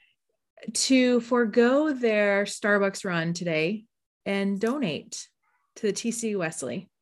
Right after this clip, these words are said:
because that, that money can go to, uh, to help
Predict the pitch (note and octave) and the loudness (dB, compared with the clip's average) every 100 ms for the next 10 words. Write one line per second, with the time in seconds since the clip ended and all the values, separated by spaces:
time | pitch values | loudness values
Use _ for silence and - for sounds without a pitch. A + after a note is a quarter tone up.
0 | _ - - - - _ F#3+ G3+ F#3+ F3+ | _ -20 -20 -20 -20 _ -4 0 0 0
1 | F3 F3 F#3+ G#3 - _ _ - F#3 G3 | 2 4 4 2 -2 _ _ -6 -2 2
2 | G3+ G3 G3+ G3+ F#3+ F3 F#3 F3+ F3+ F3 | 2 2 0 0 0 2 2 2 2 0
3 | - F3 E3+ E3 E3+ F3+ E3+ - - - | 0 2 2 0 -2 -8 -8 -6 -8 -6
4 | F#3+ - F#3+ E3 - | -6 -2 0 0 -2